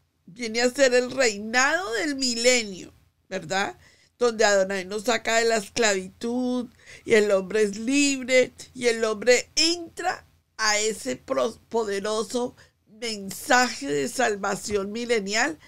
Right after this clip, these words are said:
que tanto ha sido predicado y que pocos han retenido. Así que los pecados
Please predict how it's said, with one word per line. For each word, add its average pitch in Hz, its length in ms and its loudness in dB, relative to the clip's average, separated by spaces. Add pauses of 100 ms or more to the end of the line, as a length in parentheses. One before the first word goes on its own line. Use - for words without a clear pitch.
(380)
que 240 180 4
tanto 240 560 0
ha 262 80 0
sido 247 360 -4
predicado 208 880 0
y 226 280 -8
que 196 240 -4
pocos 220 800 -8 (120)
han 190 300 -4
retenido. 196 640 -6 (1040)
Así 226 200 -4
que 330 120 4
los 294 180 6
pecados 294 760 4